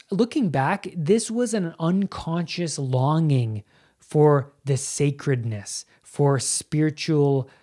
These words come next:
expression, right? I wanted to express this part of me that I couldn't get, but through taking drugs,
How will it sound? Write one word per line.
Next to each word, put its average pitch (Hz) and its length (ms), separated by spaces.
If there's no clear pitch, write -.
expression, 127 1300
right? 131 240
I 139 160
wanted 147 500
to 160 200
express 143 840
this 139 280
part 160 420
of 135 160
me 131 460
that 139 260
I 131 380
couldn't 185 560
get, 156 480
but 151 260
through 165 220
taking 165 680
drugs, 139 760